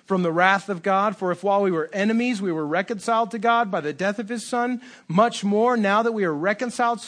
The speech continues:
shall we be saved by his life. And more than that, we also rejoice in God through our Lord Jesus Christ,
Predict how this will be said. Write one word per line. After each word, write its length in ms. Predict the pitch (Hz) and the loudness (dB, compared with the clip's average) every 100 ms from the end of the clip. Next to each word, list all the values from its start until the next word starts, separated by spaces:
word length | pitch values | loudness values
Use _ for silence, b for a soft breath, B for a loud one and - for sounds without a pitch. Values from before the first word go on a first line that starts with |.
| 180 | -10
shall 240 | - 202 | -2 0
we 80 | 185 | 0
be 120 | 156 | -6
saved 480 | 151 - 208 220 185 | -10 -4 0 0 -2
by 200 | 196 180 | -2 -2
his 180 | 165 139 | -2 -4
life. 340 | 160 160 160 - _ b b b b | -2 -2 -2 -10 _ b b b b
And 120 | 117 | -14
more 280 | 143 156 190 | -4 -2 0
than 160 | 180 185 | -2 -4
that, 320 | 135 123 127 - _ _ _ _ _ - | -4 -6 -8 -20 _ _ _ _ _ -16
we 140 | 135 | -4
also 300 | 139 143 147 | -2 -2 -2
rejoice 500 | 127 120 151 156 151 | -10 -8 -4 -4 -6
in 240 | - 147 147 | -10 -10 -8
God 320 | 127 117 117 | -6 -8 -10
through 160 | 131 | -10
our 100 | 127 | -10
Lord 300 | 123 135 143 | -8 -8 -8
Jesus 340 | 123 135 117 110 | -10 -14 -14 -18
Christ, 500 | - 120 113 - | -14 -14 -14 -18